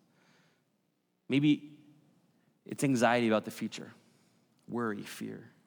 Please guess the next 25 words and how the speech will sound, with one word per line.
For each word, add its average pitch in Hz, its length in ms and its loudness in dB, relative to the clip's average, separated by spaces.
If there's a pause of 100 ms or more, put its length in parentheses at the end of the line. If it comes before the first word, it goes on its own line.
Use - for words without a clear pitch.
(1160)
You're 98 140 -8
unsure 120 300 -4
about 101 180 -6
something. - 340 -14 (1500)
And - 100 -16
say, - 80 -12
"God, 120 260 -8 (520)
I 123 60 -8
need 127 100 -6
to 120 80 0
let 113 240 -2
this 110 160 -8
go." - 260 -14 (960)
Maybe 139 180 4
you've 143 120 4
been 127 140 4
toiling 113 580 0
at 87 140 -6
something, 110 760 -8 (960)
parenting, 104 640 -6
at - 100 -14 (280)
your 85 80 -6
marriage, 98 720 -2
at - 140 -14 (280)
work, 104 600 -2